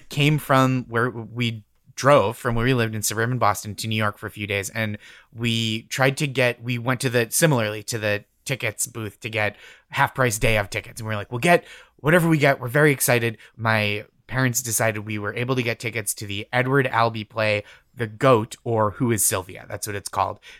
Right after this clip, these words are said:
The, uh, we just know it's about a family that has a, that's kind of torn asunder by a,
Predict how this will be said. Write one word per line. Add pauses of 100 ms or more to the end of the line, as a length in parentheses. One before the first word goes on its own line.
(100)
The, (340)
uh, (100)
we
just
know
it's
about
a
family (240)
that
has
a, (240)
that's
kind
of
torn
asunder (200)
by
a,